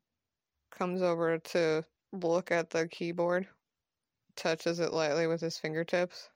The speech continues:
"That's pretty cool. So it's like a electric piano." "Yeah, it's a synthesizer."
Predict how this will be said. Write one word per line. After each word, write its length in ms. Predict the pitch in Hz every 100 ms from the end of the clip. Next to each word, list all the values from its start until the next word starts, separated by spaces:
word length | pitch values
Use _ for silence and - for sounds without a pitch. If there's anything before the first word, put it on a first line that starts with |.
| _ _ _ _ _ _ _ - - - _ _
"That's 180 | - -
pretty 240 | - 262
cool. 500 | 208 - 233 165 - _ _
So 100 | 233
it's 100 | 247
like 200 | 240 202
a 200 | 190 - - _ _ _ -
electric 460 | 220 226 233 - -
piano." 600 | 220 226 233 208 117 180 - _ _ _ _
"Yeah, 200 | 269 277
it's 120 | 247
a 160 | 240 220
synthesizer." 920 | 214 220 214 208 - 185 190 180 202